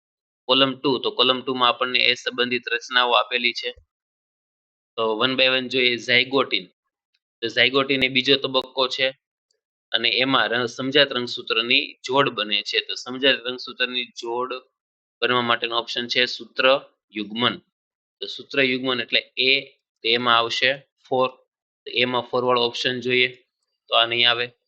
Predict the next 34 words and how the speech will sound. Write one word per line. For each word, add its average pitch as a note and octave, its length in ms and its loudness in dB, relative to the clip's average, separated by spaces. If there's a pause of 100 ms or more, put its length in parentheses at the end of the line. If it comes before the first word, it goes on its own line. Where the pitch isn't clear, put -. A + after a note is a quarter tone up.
(760)
ફોર A#2+ 120 0
વાળો A#2+ 180 4
ઓપ્શન A2+ 300 -6
આવી A2+ 260 2
શકે, A#2+ 500 -4 (760)
આ A2+ 100 2
પણ - 160 -8
નહીં A#2+ 300 2
આવે, A#2+ 200 -2 (800)
આ A2+ 80 2
પણ B2 160 -4
નહીં G#2+ 280 0
આવે. F2 140 -4
તો A2+ 100 -8
અહીંયા A#2 160 -2
મિત્રો A#2+ 300 0
આપણને A#2 320 -2
આન્સર C3 400 0 (600)
કન્ફર્મ C3+ 320 0
થઈ C3+ 180 0
ગયો B2+ 180 0
છે, B2+ 180 2
એ B2 80 0
છતાં B2 300 -2
પણ B2 80 2
આપણે A#2+ 240 0
બીજા A#2+ 360 0
ઓપ્શન B2 460 -4
જોઈએ. B2 420 -2 (280)
સોરી, G#2+ 300 0 (100)
ઓપ્શન A#2 380 -4
ટુ, A#2 300 -6 (240)
આન્સર A2+ 300 -4
ટુ. G#2 220 -10